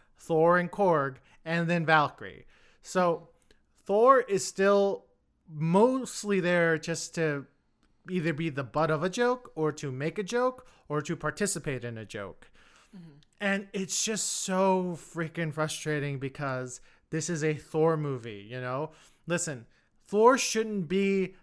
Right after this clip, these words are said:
Speaker 1: the, the, the funny sidekick when he's supposed to be the lead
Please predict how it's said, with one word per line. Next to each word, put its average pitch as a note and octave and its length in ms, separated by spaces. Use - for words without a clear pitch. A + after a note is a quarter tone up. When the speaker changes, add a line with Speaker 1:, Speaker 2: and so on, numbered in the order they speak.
Speaker 1:
the, D3 420
the, C#3 500
the C#3 140
funny F#3 360
sidekick E3+ 840
when D3 160
he's E3+ 160
supposed E3 480
to D#3+ 80
be D#3+ 200
the C3+ 160
lead C3 520